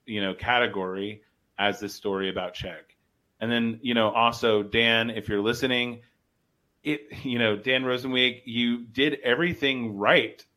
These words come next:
from our viewpoint in terms of, you know, building a good business, incorporating A I,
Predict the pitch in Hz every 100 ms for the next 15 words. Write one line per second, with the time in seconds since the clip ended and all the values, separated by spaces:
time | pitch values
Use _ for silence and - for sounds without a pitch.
0 | _ - 113 107 107 123 160 160 113 110
1 | 101 110 107 107 107 104 113 110 107 107
2 | 101 - _ _ _ _ _ _ _ _
3 | _ _ - 113 101 90 120 131 139 131
4 | 135 117 143 143 156 156 - _ 104 98
5 | 120 127 131 131 131 131 127 127 127 127